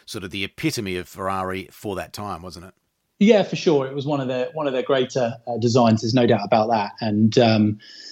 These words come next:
Speaker 2: you know, it brought back some very special memories. And even, you know, watching the coverage, you've got, you know, drivers of old, uh, pundits now,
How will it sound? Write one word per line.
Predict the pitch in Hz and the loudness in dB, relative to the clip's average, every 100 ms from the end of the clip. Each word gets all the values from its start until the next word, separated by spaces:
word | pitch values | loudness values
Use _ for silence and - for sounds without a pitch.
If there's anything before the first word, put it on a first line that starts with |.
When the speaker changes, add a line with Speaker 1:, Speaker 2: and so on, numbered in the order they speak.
| - _ | -20 _
Speaker 2:
you | 117 | -2
know, | 107 | 4
it | |
brought | 123 131 | 6 6
back | 113 113 | 4 2
some | 120 | 2
very | 123 110 | 4 4
special | 123 - 139 | 2 4 6
memories. | 147 135 | 8 6
And | 147 | 6
even, | 175 151 143 | 6 6 2
you | 143 | 0
know, | 131 | 0
watching | 131 143 123 | 0 -2 -4
the | 120 | -2
coverage, | 143 123 113 107 | 0 0 -2 -4
you've | 113 | -4
got, | 131 123 - | -2 -2 -4
you | 117 | -10
know, | |
drivers | 110 127 117 110 | 0 2 2 0
of | 113 | 2
old, | 120 117 110 | 2 2 -2
uh, | 113 - - - - - | -6 -12 -18 -16 -18 -2
pundits | 135 127 127 135 | 2 4 4 2
now, | 123 120 127 | 2 2 -2